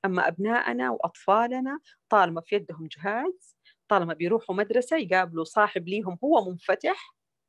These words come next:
فاعتبري إنه ابنك فاهم كل شيء، فتكلمي أفضل. وبعدين أي نص شرعي ما نستحي منه، حنستحي من الكلام اللي إحنا بنقوله ممكن يكون ما في حياء،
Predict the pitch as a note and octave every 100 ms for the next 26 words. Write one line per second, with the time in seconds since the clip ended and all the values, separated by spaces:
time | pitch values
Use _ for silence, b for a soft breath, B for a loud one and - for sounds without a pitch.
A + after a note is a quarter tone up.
0 | _ _ _ _ _ _ - A3 G#3+ G3+
1 | G3+ E4+ B3+ A#3+ G#3 G3+ A3+ G3+ G3 -
2 | C4 D4 C4+ - D4 - E4+ - C4+ -
3 | D4+ G#3+ F#3 - - - C#3 - _ _
4 | _ _ _ _ _ _ _ _ _ _
5 | - G#3+ G#3+ A#3 C4 B3 C#4+ A#3+ A3+ A3+
6 | - G#3+ D#3+ E3 A#3+ _ _ _ _ _
7 | _ A4+ A4+ F4+ - - A#3 A3+ A3+ D#4
8 | _ _ _ _ _ _ _ - A4 -
9 | - D#4 D4+ E4 E4+ D#4 C#4 C#4 C#4 B
10 | B - G#4 E4+ B3 B3 A3+ C4 A#3+ A#3+
11 | A#3+ A#3+ A3+ B3 A#3 A#3 A3 - G3+ G3